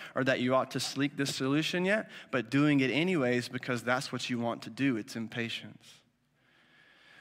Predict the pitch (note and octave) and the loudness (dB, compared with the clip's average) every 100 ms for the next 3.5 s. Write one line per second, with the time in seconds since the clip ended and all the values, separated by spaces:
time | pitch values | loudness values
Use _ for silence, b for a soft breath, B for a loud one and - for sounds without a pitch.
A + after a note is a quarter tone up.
0 | b A#2+ B2+ E3+ D#3+ C#3 - C#3 B2 D#3 | b 0 4 4 4 2 4 2 2 0
1 | C#3 D#3 D3+ C3 B2 A#2 A2+ D3 D#3+ B2 | 2 2 2 0 2 0 0 0 0 0
2 | A#2+ F3 - B B - A2 B2+ D3 C3 | -4 -6 -12 B B -10 -4 0 2 2
3 | A#2 A2+ A2+ A2 | 0 -2 -6 -8